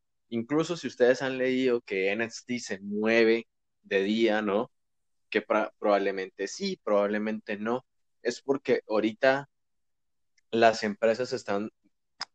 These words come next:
tratando de redirigir su contenido, ¿sí? Los canales, sobre todo.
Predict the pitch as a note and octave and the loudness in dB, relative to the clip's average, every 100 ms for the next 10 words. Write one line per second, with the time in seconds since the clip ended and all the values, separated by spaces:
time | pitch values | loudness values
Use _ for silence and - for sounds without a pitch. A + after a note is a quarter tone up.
0 | - A#2 A#2 B2 B2 B2 B2+ A2+ G#2 G2 | -4 0 2 2 2 2 2 4 4 4
1 | G2 G2 A2 G#2 - C3 A#2 G#2+ G2 F#2 | -2 -2 -2 -2 -4 -6 -6 -8 -8 -10
2 | F#2+ G#2 F2+ - A#2 C#3 B2 G#2 G2+ - | -6 -6 -6 -8 -4 -4 -2 -4 -4 -6
3 | G2+ A#2+ G2+ F2+ F#2+ F2+ F2 - G2 | -2 -2 -2 -4 -4 -6 -4 0 0